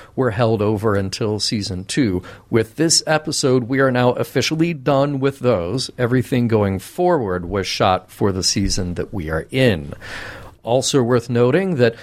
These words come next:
even though this is a bottle show with minimal guest appearances,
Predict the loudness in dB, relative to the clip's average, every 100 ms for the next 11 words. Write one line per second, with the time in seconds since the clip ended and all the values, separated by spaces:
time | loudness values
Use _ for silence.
0 | -18 -18 -12 0 0 2 2 2 2 0
1 | 2 0 0 0 2 4 4 2 2 2
2 | 4 0 0 0 2 2 0 0 0 2
3 | 2 -4 -2 0 2 2 2 2